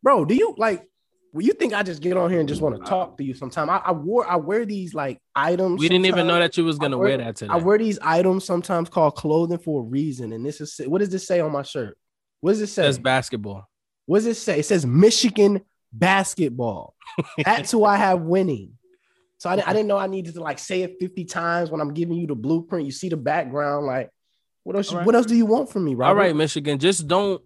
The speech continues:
Speaker 2: don't switch gears if they happen to lose. And I'm, I'm rooting for Michigan too. Juwan Howard is doing his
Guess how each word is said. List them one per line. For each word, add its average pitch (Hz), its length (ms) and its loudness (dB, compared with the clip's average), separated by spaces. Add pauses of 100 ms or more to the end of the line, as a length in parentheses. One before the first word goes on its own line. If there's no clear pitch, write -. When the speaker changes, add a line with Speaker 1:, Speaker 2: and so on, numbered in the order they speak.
Speaker 2:
don't 196 260 -2
switch 220 360 -6
gears 170 480 2
if 139 140 -8
they 139 140 -4
happen 135 260 -4
to 123 100 -10
lose. 139 220 -4
And 117 120 -10
I'm, 254 120 -6 (100)
I'm 311 180 -8
rooting 311 200 -4
for 196 100 -8
Michigan 170 400 -6
too. 151 340 -2
Juwan 165 340 -10
Howard 175 400 -2
is 107 120 -8
doing 139 320 -8
his 120 300 -14